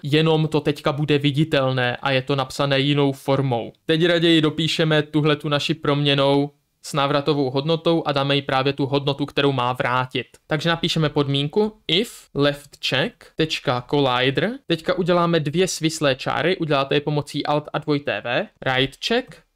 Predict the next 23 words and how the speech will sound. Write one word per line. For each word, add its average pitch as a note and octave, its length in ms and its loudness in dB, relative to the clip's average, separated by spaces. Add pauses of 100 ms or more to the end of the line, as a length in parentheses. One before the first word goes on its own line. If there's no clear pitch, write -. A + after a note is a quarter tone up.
(140)
tečka C#3 460 -4
collider. C3 560 0
To C#3+ 120 0
znamená, F#3 640 0
pokud D#3 640 -2
ta D3 140 2
levá G3 320 2
kontrola C#3 760 0
najde E3 540 2
nějakou D3 480 0
kolizi D3+ 600 0
nebo C#3 280 0
najde D3+ 460 2
zem, C3 480 -2 (120)
která C3 300 0
je C3 100 2
pod C3+ 180 -2
hráčem, B2+ 580 -4 (300)
anebo B3+ 260 0
ta C4+ 120 -2
pravá A3+ 400 0
kontrola C3+ 680 -2
najde C#3+ 460 0